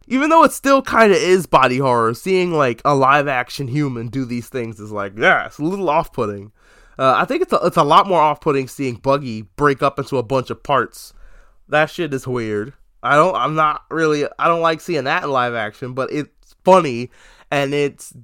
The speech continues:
great to see his head on his boots, and to see his boot too big for his goddamn head. It was excellent. That was fantastic. That was a great visual gag, and it works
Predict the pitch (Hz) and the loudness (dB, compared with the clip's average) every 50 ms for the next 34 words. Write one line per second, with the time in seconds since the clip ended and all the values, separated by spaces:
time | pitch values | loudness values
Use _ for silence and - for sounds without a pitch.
0 | - _ - 151 151 170 160 147 131 - - 160 139 - - 139 131 131 143 139 | -20 _ -10 -2 0 0 0 0 -4 -8 -8 -8 -8 -8 -6 -6 -6 -4 -4 -4
1 | 127 - - - 156 139 135 135 131 123 - _ _ - - - 139 135 143 135 | -4 -6 -2 0 0 2 2 0 -2 -4 -12 _ _ -20 -6 -4 -2 0 0 -2
2 | 110 113 107 107 156 170 151 - - - - - - - _ _ _ - 120 131 | -4 -6 -6 -2 0 0 0 -2 -6 -12 -18 -18 -20 -20 _ _ _ -8 -6 -6
3 | 139 - - 156 156 123 151 147 139 110 101 147 170 156 - 127 156 160 139 123 | -6 -4 -4 -6 -4 -4 -6 -8 -8 -8 -4 -4 -4 -4 -4 -6 -10 -10 -6 -4
4 | 147 151 143 - - 139 147 143 127 123 151 147 139 139 131 139 139 139 135 127 | -4 -4 -4 -4 -8 -8 -8 -8 -4 0 0 2 2 0 -2 -2 -2 -2 -2 -2
5 | 131 139 156 151 139 123 120 131 - _ _ _ _ _ _ _ _ _ _ _ | -2 -2 0 0 0 0 -2 -6 -12 _ _ _ _ _ _ _ _ _ _ _
6 | _ _ - - 202 202 208 175 - 180 175 151 - - 139 120 117 117 - 160 | _ _ 2 4 6 6 6 6 6 4 4 2 0 -4 -4 -4 -4 -2 2 2
7 | 160 143 156 165 165 165 - 156 139 123 - 139 117 110 - - 117 113 - 139 | 2 4 2 0 -4 -4 -4 -4 -4 -2 -2 -2 -4 -4 -4 -6 -10 -8 -4 -2
8 | 139 127 139 147 131 139 120 113 120 135 139 135 120 107 104 143 135 123 123 120 | -2 0 -2 -2 -4 -4 -6 -4 -4 -4 -2 -2 -4 -2 -2 -2 -2 -2 -4 -6
9 | 123 120 120 123 113 110 110 110 110 113 113 123 120 117 113 147 147 135 - - | -6 -4 -2 -2 -2 -2 -4 -4 -6 -8 -6 -6 -8 -4 0 0 0 0 0 -4
10 | - - | -14 -20